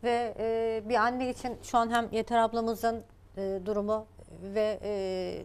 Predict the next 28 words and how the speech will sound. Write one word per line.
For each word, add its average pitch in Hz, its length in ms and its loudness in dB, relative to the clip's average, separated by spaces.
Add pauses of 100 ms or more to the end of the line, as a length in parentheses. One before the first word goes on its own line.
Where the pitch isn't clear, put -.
daha 262 180 8
doğrusu 262 300 0
bir 254 60 2
örnek 240 340 4
vermek 220 240 4
istiyorum 214 360 -2
ben 208 120 0
size. 208 320 -4
Bunu 226 160 -4
biz 220 200 -8
birebir 226 300 -2
yaşadık. 214 540 -4 (100)
Ankara'da 214 580 0
bir 208 180 0
ailemiz, 208 500 -2 (1000)
e, 208 300 -2
iki 247 160 -2
kardeşler, 233 600 8 (380)
hanımefendinin 226 600 4
iki - 120 -2
tane 208 240 0
çocuğu 226 360 -2
var. 226 180 2 (1300)
Kardeşi 240 560 10
abisini 269 760 8
maddeden 262 720 6
kurtarmak 277 640 6
isterken 294 640 6